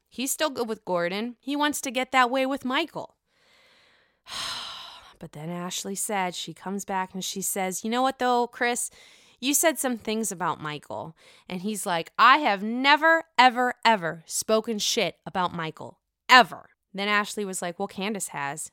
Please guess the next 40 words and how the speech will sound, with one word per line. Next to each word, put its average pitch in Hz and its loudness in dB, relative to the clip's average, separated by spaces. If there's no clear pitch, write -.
Well, 262 8
Ashley, 277 8
we 247 -4
all 220 10
know 175 0
that. 156 -2
We've 202 -6
seen 208 -2
it 190 0
on 160 -2
the 147 -8
show. 101 -8
Clearly, 233 0
we 170 -6
know. 143 -8
But 247 2
whenever 269 6
she - -4
said 269 2
that 254 2
to 214 -6
him 202 -2
and 196 -4
he's 214 -4
like, 202 0
"Well, 214 -2
that's 240 2
between 311 0
you 294 2
guys. 240 4
That 262 2
has 311 0
nothing 269 0
to 285 -2
do 240 0
with 240 0
me." 233 0
He's 294 -2
absolutely 220 4
right. 151 -6